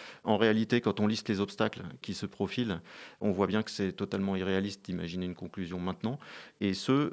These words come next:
pour plusieurs raisons. La première, elle est d'ordre social. On se doute bien que lorsqu'on envisage de rapprocher deux des plus gros employeurs privés de France, le risque de casse sociale est évident.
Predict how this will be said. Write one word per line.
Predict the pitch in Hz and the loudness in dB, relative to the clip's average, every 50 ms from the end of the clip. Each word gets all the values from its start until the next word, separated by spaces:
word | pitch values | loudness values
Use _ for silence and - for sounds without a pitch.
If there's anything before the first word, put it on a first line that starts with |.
| - | -4
pour | 95 - - - 107 95 95 - - | -8 -8 -4 -2 0 0 0 -2 -4
plusieurs | - - 113 110 123 117 104 | -6 -8 -2 2 2 2 2
raisons. | 110 98 92 90 85 - - - - - - - _ | 2 0 -2 -4 -8 -8 -14 -20 -20 -20 -20 -20 _
La | - 101 104 | 0 0 0
première, | - - 127 117 127 151 143 - - | 2 4 2 4 4 4 2 2 2
elle | 110 104 101 | 2 2 2
est | 104 101 101 98 95 92 92 | 2 2 2 2 2 0 0
d'ordre | 95 98 92 92 92 92 95 | 0 -2 -2 0 -2 -2 -2
social. | - - 107 - - 107 95 87 - - - | -2 -4 -4 0 0 0 0 0 -2 -6 -6
On | 98 98 95 | -4 -4 -4
se | 92 - - - 95 95 95 92 92 90 87 67 - - - | -4 -8 -10 -6 -2 0 2 2 2 2 0 -2 -4 -6 -8
doute | 95 92 101 95 98 | -8 -8 -8 -8 -2
bien | 92 117 120 120 | -2 -2 -2 0
que | - 101 | -2 -2
lorsqu'on | 92 92 92 - - - - 98 95 95 92 | -2 0 -2 -4 -6 -6 -4 -2 -2 -2 -2
envisage | 92 92 101 92 101 104 101 95 | -2 -4 -2 -2 -2 -2 0 0
de | 98 | 0
rapprocher | 92 98 98 98 - 107 98 - - 110 104 104 92 92 | 0 0 0 0 -4 -6 -6 -4 -4 -2 -2 -2 -2 -4
deux | 85 85 110 98 | -2 -2 -2 -2
des | 95 95 | -2 -4
plus | - - 104 | -4 -4 -4
gros | 92 95 104 110 104 | -2 0 0 0 0
employeurs | 101 92 - 98 92 95 95 85 | -2 -4 -2 -2 -2 0 -2 -4
privés | - - - 107 92 98 104 | -4 -6 -6 -6 -4 -4 -4
de | 92 87 | -4 -6
France, | 90 - - 107 135 - - - - - - - - - - - - - | -6 -6 -8 -8 -8 -8 -12 -16 -18 -20 -20 -18 -16 -16 -16 -18 -8 -2
le | 107 98 | -2 0
risque | 95 107 104 - - | 0 0 0 0 0
de | 92 98 | 0 0
casse | - - 95 - | 0 0 -2 -2
sociale | - 104 95 - - 101 98 95 - | -4 -6 -4 0 0 0 2 0 0
est | - 87 87 85 - | -2 -4 -4 -2 -2
évident. | 98 92 90 101 104 123 139 175 190 | -2 -2 -2 0 0 2 0 0 -2